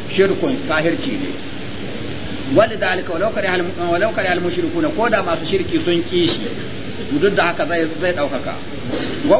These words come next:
uluwul islami ala jami'il adyan, sannan ɗaukakan musulunci akan dukan addinai, ma'lumun bid darurati, sananne ne ba sai an yi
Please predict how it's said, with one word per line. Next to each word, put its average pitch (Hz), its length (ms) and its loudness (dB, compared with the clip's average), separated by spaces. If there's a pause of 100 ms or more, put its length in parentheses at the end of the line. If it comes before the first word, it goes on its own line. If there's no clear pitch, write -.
uluwul 208 360 2
islami 175 500 0
ala 175 240 2
jami'il 185 380 -4
adyan, 156 440 -2
sannan 180 320 -2
ɗaukakan 196 440 0
musulunci 180 500 0
akan 156 300 2
dukan 190 360 2
addinai, 147 760 2 (360)
ma'lumun 160 600 2
bid 151 140 0
darurati, 135 500 -2
sananne 196 580 4
ne 180 260 6
ba 151 160 2
sai 180 160 0
an 175 200 0
yi 180 80 6